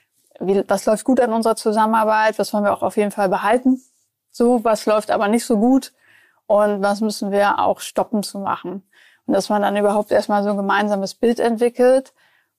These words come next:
und dann guckt, wo sind eigentlich die wichtigsten Handlungsfelder und dann entwickelt, was könnten Antworten oder erste gute nächste Schritte sein, um die Stimmung hier zu verbessern oder um die Zusammenarbeit zu verbessern.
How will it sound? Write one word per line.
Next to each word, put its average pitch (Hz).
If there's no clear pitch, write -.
und 202
dann 214
guckt, 220
wo 220
sind 220
eigentlich 190
die 214
wichtigsten 214
Handlungsfelder 214
und 202
dann 202
entwickelt, 208
was 202
könnten 214
Antworten 208
oder 190
erste 226
gute 247
nächste 220
Schritte 214
sein, 202
um 202
die 196
Stimmung 214
hier 208
zu -
verbessern 202
oder 185
um 190
die 190
Zusammenarbeit 185
zu 220
verbessern. 180